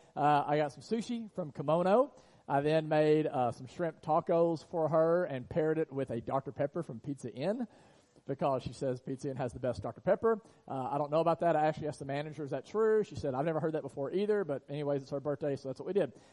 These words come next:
Um, and then, uh, we shared dessert with a couple members from her family and a couple friends. We had some tiramisu cake from Avanzari and a chocolate pecan pie that her grandma had made that Megan says is like a little piece of heaven on earth. And so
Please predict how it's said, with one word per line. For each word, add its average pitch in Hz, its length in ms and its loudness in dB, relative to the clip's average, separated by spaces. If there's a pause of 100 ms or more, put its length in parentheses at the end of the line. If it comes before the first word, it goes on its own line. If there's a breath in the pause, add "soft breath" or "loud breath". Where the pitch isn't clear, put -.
(120)
Um, 160 480 4
and 165 160 -4
then, 202 440 2 (320 soft breath)
uh, 147 320 4
we 170 480 4
shared 175 260 2
dessert 160 380 2
with 143 100 -8
a 143 60 -10
couple 165 280 0
members 147 260 -2
from 147 100 -10
her 143 100 -2
family 143 380 -2
and 139 80 -2
a 131 40 -4
couple 139 200 -4
friends. 139 440 -4
We 139 120 -4
had 139 260 2
some 135 160 -12
tiramisu 151 560 -4
cake 151 260 0
from 131 120 -12
Avanzari 135 840 -2
and 131 160 -6
a 117 40 -8
chocolate 143 340 -6
pecan 135 340 -10
pie 120 360 0 (360 soft breath)
that 131 100 -6
her 139 120 -2
grandma 151 480 0
had 120 200 -6
made 107 220 -6
that 127 100 -10
Megan 131 300 0
says 131 240 -4
is 127 60 -10
like 123 180 -8
a 123 40 -6
little 123 360 -4 (240)
piece 131 220 -10
of 117 80 -16
heaven 123 280 -12
on 101 260 -16
earth. 107 260 -18
And - 100 -18
so 139 180 -2